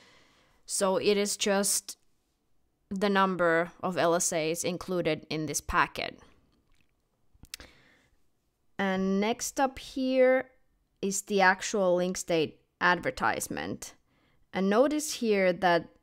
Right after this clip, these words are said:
it says number one all the way to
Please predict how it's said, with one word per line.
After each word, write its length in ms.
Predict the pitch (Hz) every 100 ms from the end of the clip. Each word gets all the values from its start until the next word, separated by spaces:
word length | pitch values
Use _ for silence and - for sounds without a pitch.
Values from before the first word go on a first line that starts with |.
| _ _
it 220 | - 190 -
says 500 | 220 190 190 - - _ - _ _ _ _
number 460 | 202 196 202 196 185
one 640 | 175 202 233 180 196 294 - - _ _ _ _ _ _ _ _ -
all 180 | 190 190
the 100 | 185
way 320 | 180 175 175
to 600 | 180 - 185 170 165 -